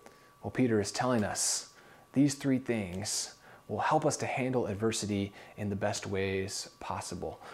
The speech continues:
Remember who Jesus is. Remember who you are, and be who you are.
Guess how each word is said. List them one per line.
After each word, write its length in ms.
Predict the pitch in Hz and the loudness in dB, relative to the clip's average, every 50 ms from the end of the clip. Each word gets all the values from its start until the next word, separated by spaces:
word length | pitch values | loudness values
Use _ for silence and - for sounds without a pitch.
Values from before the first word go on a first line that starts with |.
| - - - | -18 -12 -6
Remember 540 | - 98 104 113 123 135 135 143 151 156 139 | -2 0 2 4 4 4 4 6 6 6 6
who 160 | 135 156 147 | 6 6 4
Jesus 480 | 117 107 107 104 107 - - - - - - - | 4 4 0 0 -2 -4 -6 -6 -8 -8 -10 -10
is. 200 | - - - - - - - - - - | -10 -10 -12 -14 -16 -18 -20 -20 -12 -6
Remember 720 | 110 107 107 107 113 127 147 175 185 190 185 175 170 156 | -2 0 2 2 2 2 2 2 2 2 4 4 4 4
who 160 | 131 131 135 131 | 4 4 4 4
you 340 | 110 98 113 113 110 104 | 4 4 4 4 4 2
are, 400 | - - - - - - - - - - - - - - | 0 -2 -4 -6 -6 -6 -8 -8 -10 -14 -20 -20 -16 -10
and 200 | - 98 95 92 - - | -8 -8 -6 -8 -4 0
be 540 | 131 123 113 113 104 95 98 92 - - - - - - - - - - - | 2 4 4 4 4 2 0 -2 -6 -8 -12 -14 -18 -20 -20 -20 -20 -20 -20
who 220 | - - 104 92 85 | -10 -6 -6 -4 -4
you 520 | 85 82 82 78 76 76 76 78 85 - - - - - - - - | -4 -4 -4 -4 -4 -4 -4 -6 -6 -8 -10 -16 -18 -20 -20 -16 -14
are. 340 | - - - - - - - | -14 -12 -12 -12 -14 -14 -16